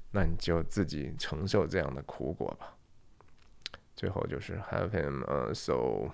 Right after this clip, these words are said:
人家对方，“What？说呀，你倒是说呀。”他的手下的员工面临这样的一个看起来好像很无能的老板，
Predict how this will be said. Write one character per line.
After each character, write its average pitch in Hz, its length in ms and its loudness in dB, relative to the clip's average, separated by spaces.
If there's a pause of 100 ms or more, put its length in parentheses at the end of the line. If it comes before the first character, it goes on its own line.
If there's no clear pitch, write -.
(120)
人 90 160 2
家 92 100 6
对 95 180 6
方， 85 260 2
“What？ 143 840 12 (680)
说 156 480 12
呀， 123 280 12 (640)
你 117 140 8
倒 147 180 12
是 143 160 6
说 143 420 12
呀。” 117 240 12 (1600)
他 151 240 12
的 143 180 12
手 101 420 6
下 113 220 10
的 90 100 10
员 87 300 4
工 98 300 4 (1500)
面 190 260 12
临 127 160 10
这 190 120 8
样 151 160 10
的 117 120 6
一 113 120 4
个 123 200 8
看 156 400 8
起 104 140 4
来 85 140 8
好 - 240 4
像 117 200 6
很 107 260 6
无 101 300 6
能 107 240 4
的 117 80 6
老 113 240 4
板， - 320 -2